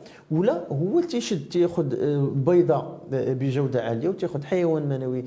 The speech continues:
اللي عنده جوده عاليه، ويقوم بادخال الحيوان داخل البويضه. هاد، هنا، آه، تد-، هاد العمليه تد-، تدار في بعض الحالات الخاصه. الوغ هادو بجوج تيعطيونا العمليه ديال الاخصاب،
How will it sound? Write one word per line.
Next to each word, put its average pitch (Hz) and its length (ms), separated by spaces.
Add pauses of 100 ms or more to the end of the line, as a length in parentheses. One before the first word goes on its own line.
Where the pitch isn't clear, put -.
(240)
اللي 143 100
عنده 143 180
جوده 123 320
عاليه، 160 300 (260)
ويقوم 147 580
بادخال 160 800
الحيوان 190 640
داخل 196 260
البويضه. 135 440 (400)
هاد، 139 160 (140)
هنا، 135 220
آه، 127 340
تد-، 135 300
هاد 123 160
العمليه 123 340
تد-، 120 360
تدار 135 320
في 135 120
بعض 117 200
الحالات 117 380
الخاصه. - 380 (440)
الوغ 143 240
هادو 165 140
بجوج 170 300
تيعطيونا 196 540
العمليه 226 440
ديال 180 200
الاخصاب، - 400